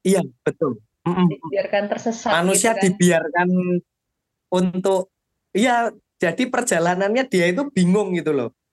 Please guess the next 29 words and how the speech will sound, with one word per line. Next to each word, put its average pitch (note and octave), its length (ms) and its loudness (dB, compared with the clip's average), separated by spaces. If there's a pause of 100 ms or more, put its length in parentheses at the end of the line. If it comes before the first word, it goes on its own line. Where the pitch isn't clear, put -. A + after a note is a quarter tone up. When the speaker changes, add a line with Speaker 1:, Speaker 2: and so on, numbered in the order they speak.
(120)
Speaker 1:
Dengan, A#3+ 340 0
Speaker 2:
Heeh, G#3 140 0
heeh. G3 200 0 (180)
Speaker 1:
dengan D3 320 -2
kehadiran D#3 760 2
ibu F3 400 0
tirinya, F3 1000 2
dan G3 220 0
Speaker 2:
Heeh. G3 100 0
Speaker 1:
dia D#3+ 180 2 (120)
itu - 80 -12 (160)
merasa D#3 400 -4
tersingkirkan, F3 960 0
macam-macam E3 600 0
Speaker 2:
Iya. F3+ 120 0
Speaker 1:
itu. F3+ 180 -4 (460)
Speaker 2:
Iya, F#3+ 160 -2
Speaker 1:
Heeh. D3 140 0
Speaker 2:
iya, C#3 160 0
iya. B2 220 -6 (220)
Speaker 1:
Keren, C#3 220 -2
Speaker 2:
Hmm. C#3 140 -2
Speaker 1:
keren. C3 200 -2 (340)
Speaker 2:
Nah, - 120 -16 (140)
tadi A3+ 240 -2
gimana? B3 320 0 (160)
Mau G#3+ 200 -2
cerita G#3+ 520 -4
apa? - 320 -6